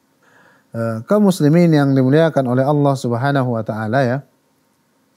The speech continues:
Eh, berbicara tentang apa yang terjadi tadi antara Ibnu Umar dengan sahabat Al-Ansar tadi,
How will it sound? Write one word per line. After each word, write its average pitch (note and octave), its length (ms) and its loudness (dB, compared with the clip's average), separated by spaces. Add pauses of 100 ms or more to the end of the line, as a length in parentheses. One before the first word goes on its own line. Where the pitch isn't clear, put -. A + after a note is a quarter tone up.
(680)
Eh, C3+ 180 0
berbicara C#3+ 560 2
tentang C#3 480 0
apa C3 540 2
yang B2 100 0
terjadi B2+ 380 0
tadi B2 260 -2
antara A#2 720 -2
Ibnu B2 300 -6 (160)
Umar C3 260 0
dengan A2 480 -6
sahabat B2 540 -4
Al-Ansar A2+ 580 -4
tadi, A#2 380 -4